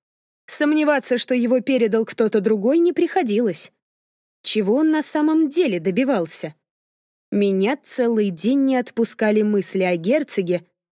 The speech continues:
также не давало покоя поведение мужчины.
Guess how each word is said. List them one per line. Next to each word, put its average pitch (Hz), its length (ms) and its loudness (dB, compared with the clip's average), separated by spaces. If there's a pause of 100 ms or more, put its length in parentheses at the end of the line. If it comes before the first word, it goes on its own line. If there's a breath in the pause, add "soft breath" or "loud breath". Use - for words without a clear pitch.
(360)
также 247 440 0
не 277 140 2
давало 240 380 2
покоя 240 440 0
поведение 220 680 0
мужчины. 175 640 -2